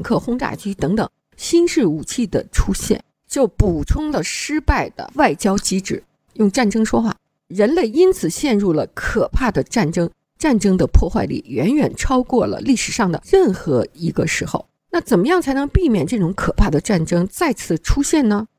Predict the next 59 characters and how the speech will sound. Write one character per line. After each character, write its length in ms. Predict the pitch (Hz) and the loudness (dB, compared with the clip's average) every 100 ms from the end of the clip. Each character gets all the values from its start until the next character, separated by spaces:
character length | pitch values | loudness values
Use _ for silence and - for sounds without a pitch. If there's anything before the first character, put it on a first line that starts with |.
| _ _ _ | _ _ _
以 160 | - 202 | -2 0
前 260 | - 196 226 | 2 2 4
的 100 | 220 | 2
政 220 | 269 214 | 4 2
治 120 | 170 | 4
逻 200 | 165 - | 0 0
辑 280 | - 196 143 - | 0 2 2 2
到 160 | 349 202 | -2 0
底 140 | 170 | 2
有 120 | 160 | 2
什 140 | - 143 | 2 0
么 100 | 165 | 2
问 180 | 170 | 2
题？ 400 | 143 - - - - _ _ _ | 0 -2 -2 -4 -6 _ _ _
核 240 | - - 220 | -10 0 0
心 200 | - 359 | 2 2
的 100 | 233 | 2
问 160 | 208 | 2
题 140 | 180 175 | 4 2
就 160 | 220 | 2
是 60 | 190 | 0
大 240 | - 349 | 0 -2
革 160 | - 185 | 0 2
命 160 | 233 185 | 4 4
时 140 | - | 2
代 240 | 202 156 - | 2 2 -2
发 160 | 233 | -2
展 160 | 202 - | -2 -4
出 160 | - 220 | -4 -2
来 160 | 202 | 0
的 140 | 196 139 | 0 0
民 320 | 147 127 233 | 0 0 0
族 180 | - 151 | 2 0
主 260 | - 165 | 0 -4
义， 240 | - 147 - _ _ | 2 0 0 _ _
各 180 | - 349 | 4 6
个 180 | 262 202 | 6 2
奉 300 | - 320 226 | 4 4 4
行 200 | - 190 | 4 4
民 200 | 165 196 | 4 4
主 160 | 214 | 4
主 180 | 196 - | 2 2
义 100 | 180 | 2
的 140 | 165 - | 2 0
国 220 | - - | -2 -2
家 280 | 180 151 160 | -2 -2 4
都 140 | 196 | 4
觉 160 | 185 180 | 6 4
得 120 | 175 | 2
自 200 | - 185 | 2 -2
己 240 | 156 - 160 | -2 -4 -4
是 240 | - 143 | -2 -2
世 180 | - 180 | 0 2
界 120 | 131 | 4
上 200 | 190 190 | 4 2
最 380 | - 349 370 202 | 2 6 6 6
伟 200 | 117 - | 0 -4
大 220 | - - | -6 -10
的， 140 | - | -12